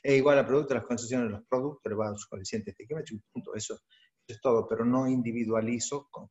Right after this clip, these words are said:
concentraciones de cada uno de las sustancias. Entonces, la constante de equilibrio puede tomar valores de cero hasta infinito. Cuando la constante de equilibrio toma valores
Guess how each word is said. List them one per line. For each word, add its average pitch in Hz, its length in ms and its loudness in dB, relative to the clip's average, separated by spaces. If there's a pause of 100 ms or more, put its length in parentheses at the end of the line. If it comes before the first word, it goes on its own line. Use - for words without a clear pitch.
(240)
concentraciones 113 840 -4 (300)
de 104 160 -6
cada 110 260 -2
uno 95 300 -2
de 85 100 -12
las - 140 -16
sustancias. - 560 -20 (180)
Entonces, 151 480 0
la 143 180 -2
constante 175 480 0
de 185 140 2
equilibrio 220 500 -4
puede 151 180 -2
tomar 151 300 -2
valores 131 380 -2
de 120 60 -8
cero 220 420 -4 (280)
hasta - 440 -12
infinito. 113 500 -10 (1300)
Cuando 185 480 8
la 190 240 6
constante 214 800 4
de 170 200 4
equilibrio 170 840 0
toma 185 320 6
valores 151 580 4